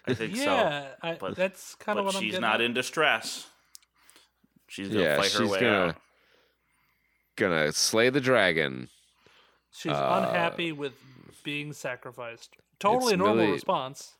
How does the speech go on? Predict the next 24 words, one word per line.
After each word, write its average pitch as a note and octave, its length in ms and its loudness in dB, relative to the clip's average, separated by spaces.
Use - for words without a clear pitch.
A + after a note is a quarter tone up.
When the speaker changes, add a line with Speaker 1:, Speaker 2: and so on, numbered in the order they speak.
Speaker 2:
I C#3+ 60 -16
mean, C3 180 -8
Speaker 3:
Yeah, - 340 4
like, G2+ 260 4
I G#2 80 6
mean, G2 200 2
that's, - 500 0
Speaker 1:
Mm-hmm. G2+ 280 -14
Speaker 3:
that F#2 120 4
tracks. - 680 0
Speaker 1:
Yeah. D2 400 -2
Speaker 3:
Um, A1+ 360 -14
but F2 120 0
yeah, D2 160 4
Millie E2+ 240 2
Bobby E2 320 2
Brown's D#2+ 420 0
trying E2 400 0
to D#2+ 460 0
take F2+ 280 -2
on F#2+ 460 0
more C3 520 4
diverse C3 720 2
roles. C#3 840 0